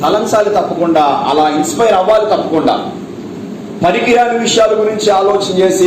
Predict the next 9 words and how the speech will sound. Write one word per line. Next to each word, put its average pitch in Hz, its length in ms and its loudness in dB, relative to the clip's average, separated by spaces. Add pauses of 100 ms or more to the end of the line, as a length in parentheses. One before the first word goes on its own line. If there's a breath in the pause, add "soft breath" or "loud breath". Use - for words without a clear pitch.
పనికిరాని 196 480 2
వాళ్ళ 202 240 4
గురించి 190 280 2
ఆలోచన 175 480 0
చేసి, 165 480 2 (180)
వాళ్ళలాగా 208 600 2
తయారవడం 190 640 2
కాదు, 170 200 2
కానీ 185 300 2